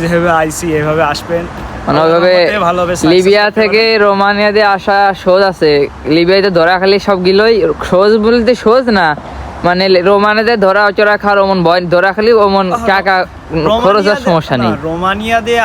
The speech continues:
Speaker 1: আসলে সমস্যা তো আছে। রোমানিয়া থেকে যেরকম হাঙ্গেরি বর্ডার,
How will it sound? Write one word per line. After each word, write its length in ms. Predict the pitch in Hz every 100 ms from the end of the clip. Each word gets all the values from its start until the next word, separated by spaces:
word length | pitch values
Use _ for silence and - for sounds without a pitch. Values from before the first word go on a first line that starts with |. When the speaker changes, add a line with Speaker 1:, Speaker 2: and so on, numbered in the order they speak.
| 208
Speaker 1:
আসলে 280 | - 214 220 214
সমস্যা 340 | 180 185 175 185 175
তো 60 | 160 147
আছে। 220 | - 170 170 170 175
রোমানিয়া 420 | 170 165 170 170 170
থেকে 180 | 165 170
যেরকম 400 | 160 160 151 165 160 160 - - - - - - - - - -
হাঙ্গেরি 440 | 185 180 175 170 165
বর্ডার, 360 | 165 165 160